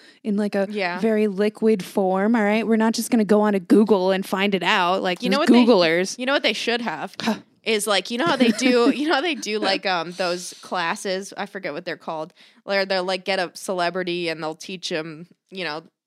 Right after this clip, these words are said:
Speaker 2: they'll be like, "Ju-, what's his name? James Franco's gonna teach you how to be an actor," or whatever, class,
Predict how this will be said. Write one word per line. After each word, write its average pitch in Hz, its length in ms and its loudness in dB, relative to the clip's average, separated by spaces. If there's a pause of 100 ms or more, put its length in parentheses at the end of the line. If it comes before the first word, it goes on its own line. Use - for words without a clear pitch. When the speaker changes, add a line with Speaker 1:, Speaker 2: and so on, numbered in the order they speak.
(180)
Speaker 2:
they'll 185 120 -2
be 190 140 -4
like, 190 340 -4
"Ju-, 202 220 -4 (600)
what's 170 180 -16
his 170 100 -20
name? 160 280 -14 (460)
James 214 300 0
Franco's 220 480 0
gonna 202 180 -2
teach 208 380 -10
you 208 220 -2
how 196 100 -4
to 202 100 -4
be 196 140 -8
an 185 80 -4
actor," 190 380 -4
or 160 60 -6
whatever, 156 340 -6
class, 202 280 0